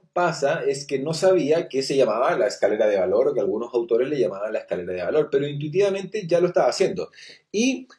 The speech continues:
de hecho, hay un libro que yo tengo acá atrás, que es este, si no me equivoco,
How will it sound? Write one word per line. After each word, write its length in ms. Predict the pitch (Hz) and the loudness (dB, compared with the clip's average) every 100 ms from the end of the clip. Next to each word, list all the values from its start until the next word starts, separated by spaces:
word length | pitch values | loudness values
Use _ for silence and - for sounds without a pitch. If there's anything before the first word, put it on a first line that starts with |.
| _ | _
de 260 | - 147 196 | -4 4 6
hecho, 440 | 220 - 143 170 - _ _ | 6 4 -2 -2 -14 _ _
hay 200 | 147 190 | 2 6
un 80 | 196 | 6
libro 680 | 170 196 214 120 113 160 - _ _ | 4 2 2 2 2 0 -8 _ _
que 160 | 127 123 | -8 -4
yo 140 | 151 | -2
tengo 320 | 170 175 170 | -4 -4 -2
acá 400 | 165 151 139 143 | -2 0 0 -2
atrás, 640 | 135 120 107 92 - - - - _ _ _ _ | -4 -2 -2 -4 -8 -16 -20 -20 _ _ _ _
que 380 | 127 151 143 _ _ _ | 2 2 0 _ _ _
es 540 | 123 135 - - - _ _ _ _ - _ _ _ _ _ _ _ - _ _ _ _ _ | -4 -4 -6 -14 -18 _ _ _ _ -20 _ _ _ _ _ _ _ -20 _ _ _ _ _
este, 480 | - - - - 107 | -8 -8 -8 -6 -6
si 260 | - 107 107 | -6 -10 -4
no 100 | 113 | -2
me 100 | 120 | -2
equivoco, 580 | 123 120 - - 175 | 0 2 2 -2 -10